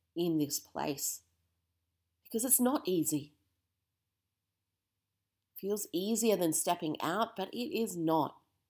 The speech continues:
You've had enough. And you don't want to be in this place any longer.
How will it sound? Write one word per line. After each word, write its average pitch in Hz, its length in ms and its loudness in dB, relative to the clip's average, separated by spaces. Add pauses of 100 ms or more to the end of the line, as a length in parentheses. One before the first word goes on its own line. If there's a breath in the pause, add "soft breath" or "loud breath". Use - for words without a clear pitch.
(260)
You've 175 140 -6
had 185 240 0
enough. 160 720 2 (2250)
And 180 120 0
you 180 80 4
don't 196 220 6
want 196 180 4
to 208 40 4
be 208 160 2
in 185 100 2
this 170 120 0
place 180 420 -4
any 175 280 -2
longer. 143 420 0